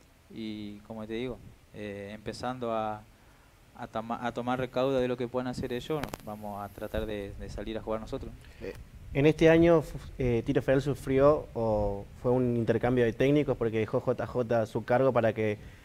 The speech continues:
Speaker 3: eh, lo asuma el Toro Linares. Te quería preguntar alguna referencia de, de cómo lo ves al trabajo de, del técnico, si lo conocías, si es un técnico con el que se tiene diálogo y comunicación, si es un técnico abierto, eh, ¿qué opinión te merece el trabajo y cómo es la relación tuya con él?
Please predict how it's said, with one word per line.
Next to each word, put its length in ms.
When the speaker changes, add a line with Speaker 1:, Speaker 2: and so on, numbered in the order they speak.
Speaker 3:
eh, 440
lo 160
asuma 280
el 60
Toro 160
Linares. 240
Te 80
quería 160
preguntar 540
alguna 320
referencia 640
de, 200
de 200
cómo 220
lo 100
ves 200
al 120
trabajo 360
de, 180
del 220
técnico, 420
si 100
lo 140
conocías, 720
si 120
es 60
un 80
técnico 360
con 120
el 100
que 80
se 100
tiene 340
diálogo 440
y 60
comunicación, 680
si 60
es 80
un 80
técnico 280
abierto, 600
eh, 120
¿qué 120
opinión 280
te 80
merece 280
el 100
trabajo 520
y 60
cómo 320
es 140
la 100
relación 360
tuya 260
con 120
él? 100